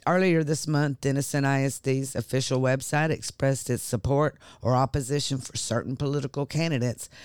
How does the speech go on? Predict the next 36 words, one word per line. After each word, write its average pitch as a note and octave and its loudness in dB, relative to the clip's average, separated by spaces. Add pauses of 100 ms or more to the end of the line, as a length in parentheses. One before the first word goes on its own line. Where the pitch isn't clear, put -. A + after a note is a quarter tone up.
(200)
and B2+ 2
stumped - -2
for C3 0
its F#2+ -2
preferred D#3 -2
policy D3 0
agenda. A#2+ -2 (340)
Additionally, C#3+ 2 (340)
Denison F#3+ 0
I F3+ 4
S - 0
D E3+ 4
posted E3 2
a C#3 4
resolution. E3 0
Now B2+ 0
listen E3 0
at D3+ -2
this. - -2 (120)
They B2+ 2
have A#2 0
posted E3+ 0
a F3 4
resolution F3 0
that C3+ 2
adopted D#3+ 0
by D3+ 4
its B2 -2
Board B2+ -2
of E3 0
Trustees D3+ 0
further E3+ 0
endorsing E3 0
certain C#3 0
political C#3+ 0
measures. B2+ 0